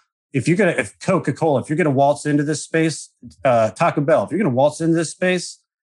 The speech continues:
and try to slang your, slang your wares,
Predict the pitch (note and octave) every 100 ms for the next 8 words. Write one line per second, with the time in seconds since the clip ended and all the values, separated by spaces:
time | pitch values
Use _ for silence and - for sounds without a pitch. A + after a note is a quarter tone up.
0 | _ A#2 G#2+ C#3+ B2+ A#2 G#2+ _ _ _
1 | _ - - C#3+ D3 D3 C#3 C3 _ -
2 | - D3 C#3+ C#3 C#3 C3 A2+ A2 C3 C3
3 | C3+ D#3 D3+